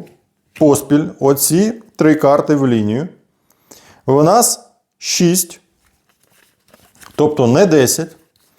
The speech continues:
І ми граємо проти опонента ще одну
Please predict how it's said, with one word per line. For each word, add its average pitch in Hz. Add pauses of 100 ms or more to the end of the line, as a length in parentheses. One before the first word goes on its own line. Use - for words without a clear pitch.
(460)
І 254
ми 294
граємо 196
проти 170
опонента 143 (640)
ще -
одну 143